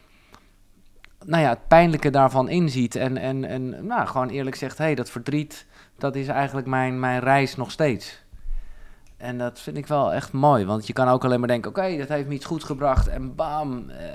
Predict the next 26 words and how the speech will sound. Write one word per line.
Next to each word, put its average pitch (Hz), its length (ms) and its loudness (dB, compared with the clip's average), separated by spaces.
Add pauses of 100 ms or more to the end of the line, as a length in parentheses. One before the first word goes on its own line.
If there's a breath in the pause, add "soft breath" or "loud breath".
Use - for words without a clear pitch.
(420)
hè, 156 100 -4
daar 151 120 0
ben 131 140 0
ik 123 80 -4
nu 131 140 0
mee 117 120 2
bezig. 165 520 0 (600 soft breath)
Maar 127 480 6
ik 127 160 -2
merk 147 320 4
aan 131 120 2
jou 165 260 8
en 165 60 2
hoe 143 100 4
je 135 60 4
dit 123 160 0
vertelt 165 340 4
ook: 170 180 -2
van, 160 220 -2
hey, 160 220 0
dit, 131 300 -8
dit 143 280 -6
behandel 147 360 2
je 143 120 2
wel 147 220 4
met 151 420 -4